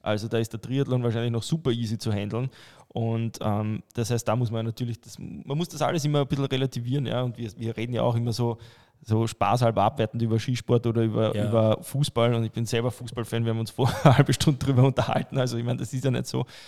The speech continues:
Speaker 1: Aber es sind halt einfach unterschiedliche Sportarten und das, glaube ich, gehört in der Diskussion auch endlich einmal ein bisschen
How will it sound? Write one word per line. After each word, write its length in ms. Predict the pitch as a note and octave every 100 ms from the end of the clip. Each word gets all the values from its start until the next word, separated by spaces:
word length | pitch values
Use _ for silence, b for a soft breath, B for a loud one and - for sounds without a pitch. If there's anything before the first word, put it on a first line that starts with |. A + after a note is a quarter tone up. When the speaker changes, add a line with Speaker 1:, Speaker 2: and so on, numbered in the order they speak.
| B B
Speaker 1:
Aber 220 | G#2 B2
es 80 | C#3
sind 280 | B2+ D3
halt 120 | C#3+ -
einfach 220 | B2 C3
unterschiedliche 500 | D3 C#3+ C3+ B2 B2
Sportarten 520 | - A#2 A#2+ C3 -
und 100 | B2
das, 100 | B2
glaube 180 | - A#2
ich, 40 | A#2
gehört 160 | A#2
in 120 | B2
der 60 | A#2+
Diskussion 500 | A#2+ - A#2 - A#2
auch 80 | A2+
endlich 260 | G#2 B2+ A#2
einmal 220 | A2+ A2+
ein 40 |
bisschen 340 | - C3+ C3+